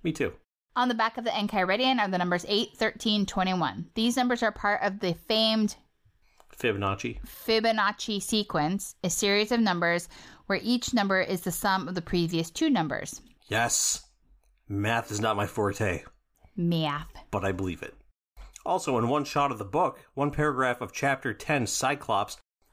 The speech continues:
Speaker 1: what Cyclops' lack is depth perception.
Speaker 2: There you go.
Speaker 1: They make up for it by being really tall and crying a lot.
Speaker 2: <laughs>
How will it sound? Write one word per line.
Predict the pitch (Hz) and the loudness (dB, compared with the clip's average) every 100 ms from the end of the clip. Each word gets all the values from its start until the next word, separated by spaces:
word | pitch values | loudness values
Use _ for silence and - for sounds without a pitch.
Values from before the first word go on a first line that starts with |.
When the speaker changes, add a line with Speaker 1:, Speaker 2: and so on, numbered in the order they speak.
| - | -6
Speaker 1:
what | 147 | -4
Cyclops' | 185 196 208 190 165 120 139 | -2 0 0 0 -2 -4 -2
lack | 131 131 127 | 0 0 -2
is | 104 98 | -8 -10
depth | - 151 156 - | -4 -2 -2 -4
perception. | - 104 101 - 95 104 - | -10 -4 -2 -2 -2 -4 -4
Speaker 2:
There | |
you | 175 | -10
go. | 165 - - - _ _ _ | -16 -18 -20 -20 _ _ _
Speaker 1:
They | - | -2
make | 135 151 | 0 0
up | 165 156 | 0 -2
for | - 135 123 | 0 2 2
it | 120 | 0
by | 127 117 117 110 107 - _ _ - | 0 2 2 0 -2 -8 _ _ -2
being | 135 117 | 2 2
really | 117 175 180 | 2 2 2
tall | - - 151 104 104 | 0 0 2 2 0
and | 127 117 | 0 0
crying | - 156 147 101 | 0 0 2 2
a | |
lot. | 87 85 - - | 0 2 0 -2
Speaker 2:
<laughs> | 381 | -2